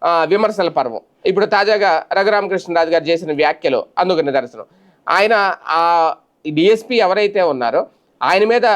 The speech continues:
ఆ, ఫిర్యాదులు వస్తున్నాయి అంటూ నేరుగా ఎస్పీ కంప్లైంట్ చేస్తే, లేదు లేదు ఆయన ట్రాక్ రికార్డు చాలా మంచిది, ఆయన చాలా గొప్పగా పనిచేస్తారు అంటూ రఘురామకృష్ణరాజు కితాబు ఇవ్వడం ఇప్పుడు ఇది సంచలనంగా మారింది.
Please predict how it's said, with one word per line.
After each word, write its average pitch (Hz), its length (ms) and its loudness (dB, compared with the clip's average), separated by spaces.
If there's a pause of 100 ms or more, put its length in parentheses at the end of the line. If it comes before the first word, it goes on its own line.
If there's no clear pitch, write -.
(380)
ఆ, 160 140 0
ఫిర్యాదులు 214 500 0
వస్తున్నాయి 196 540 -2
అంటూ 185 200 -2
నేరుగా 185 300 0
ఎస్పీ 160 260 -2
కంప్లైంట్ 160 420 -2
చేస్తే, 170 280 -4 (260)
లేదు 214 260 2
లేదు 247 220 2
ఆయన 190 240 0
ట్రాక్ 180 340 -2
రికార్డు 208 280 -2
చాలా 180 260 0
మంచిది, 175 560 -2
ఆయన 175 140 2
చాలా 175 260 0
గొప్పగా 180 400 -2
పనిచేస్తారు 185 640 0
అంటూ 185 320 0 (300)
రఘురామకృష్ణరాజు 220 840 0
కితాబు 202 340 0
ఇవ్వడం 113 220 -4 (260)
ఇప్పుడు 226 220 0
ఇది 247 220 2
సంచలనంగా 226 560 0
మారింది. 113 300 -4